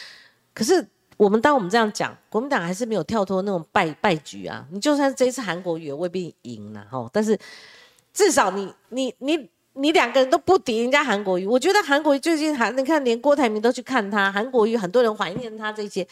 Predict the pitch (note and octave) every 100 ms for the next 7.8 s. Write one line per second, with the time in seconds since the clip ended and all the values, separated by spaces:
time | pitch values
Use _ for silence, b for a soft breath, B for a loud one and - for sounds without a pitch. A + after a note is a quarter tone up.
0 | B B B B - C4 F#4 F4+ F4+ E4+
1 | F#4 D#4 D4+ B3+ A3 F#3 - F#3+ A#3+ A#3
2 | G#3 A3+ D4 F3+ - A3+ A#3+ A3 _ -
3 | F#3+ G#3 B3 F3 E3 G#3+ F3+ - D3 F3
4 | E3+ A2 B B B - A3 C#4+ D4 C4+
5 | B3+ F#3 - F#3+ B3 G#3+ - G3+ G3 D3+
6 | A#2+ _ _ _ _ _ B3+ A#3+ - D4+
7 | D4 - B3 G3+ C#4 C#4 B3+ A#3